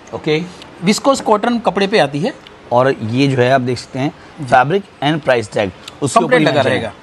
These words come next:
Speaker 1: इसमें ये कोई नहीं कि भाई आपको कुछ और बोलना है।
Speaker 2: जी।
Speaker 1: प्राइस टैग आपके सामने है।
Speaker 2: जी।
Speaker 1: पन्द्रह पीस का शायद ये
Speaker 2: पन्द्रह पीस, पन्द्रह
Speaker 1: बन
Speaker 2: कलर
Speaker 1: जाएगा।
Speaker 2: आएंगे।
Speaker 1: ओके।
Speaker 2: इस तरह की leggies में,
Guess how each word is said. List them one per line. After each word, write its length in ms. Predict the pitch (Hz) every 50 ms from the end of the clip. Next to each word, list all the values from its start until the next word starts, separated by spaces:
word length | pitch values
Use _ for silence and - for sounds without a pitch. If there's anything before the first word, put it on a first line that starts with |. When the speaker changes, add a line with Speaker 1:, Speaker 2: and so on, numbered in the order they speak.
| - - - - - -
Speaker 1:
इसमें 180 | 147 135 - 208
ये 120 | 196 190
कोई 140 | 185 175 180
नहीं 120 | 190 202 196
कि 60 | 202
भाई 100 | 196 196
आपको 200 | 180 - - 185
कुछ 140 | 185 180 156
और 100 | 170 160
बोलना 260 | 156 151 147 147 135
है। 140 | 120 113 - 175
Speaker 2:
जी। 200 | 147 147 120 92
Speaker 1:
प्राइस 260 | 85 147 156 156 135
टैग 100 | - 180
आपके 180 | 170 160 - 143
सामने 300 | 131 147 139 131 131 131
है। 220 | 120 104 95 98 98
Speaker 2:
जी। 100 | 123 113 101 - - - -
Speaker 1:
पन्द्रह 220 | - 143 151 156 156
पीस 120 | 151 143
का 140 | - 175 160
शायद 180 | 143 156 151 - - 147
ये 260 | 143 147 156 160 160 -
Speaker 2:
पन्द्रह 200 | 208 214 240 247
पीस, 180 | 233 - 254 -
पन्द्रह 220 | - 196 196 196
Speaker 1:
बन 80 | - 139
Speaker 2:
कलर 100 | 156 135
Speaker 1:
जाएगा। 200 | 120 107 98 92
Speaker 2:
आएंगे। 180 | - 104 110
Speaker 1:
ओके। 260 | 120 101 - 117 104 85 - - - - - - - -
Speaker 2:
इस 200 | 277 320 302 -
तरह 180 | - 277 262 262
की 220 | 226 202 156 135 151 -
leggies 500 | 151 151 208 220 190 220 302 320 302 262
में, 220 | 262 220 151 120